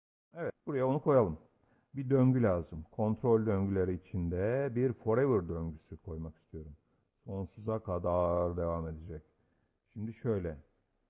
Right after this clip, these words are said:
Nereden başlayacak? Oyun nerede başlıyor? Oradan koparayım önce. Oyunun başladığı yer, "Çalıyorum, dikkatle dinle ve daha sonra aynısını çal." dediği yer. Yani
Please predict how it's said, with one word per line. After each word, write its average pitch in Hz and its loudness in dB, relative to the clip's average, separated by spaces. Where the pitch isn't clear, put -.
Nereden 113 -2
başlayacak? 90 -6
Oyun 104 0
nerede 110 2
başlıyor? 85 -2
Oradan 104 0
koparayım 95 -4
önce. 80 -8
Oyunun 117 2
başladığı 123 0
yer, 131 0
"Çalıyorum, 135 2
dikkatle 135 -2
dinle 120 4
ve 113 4
daha 127 2
sonra 123 2
aynısını 120 2
çal." 107 4
dediği 87 -2
yer. 80 -6
Yani 131 4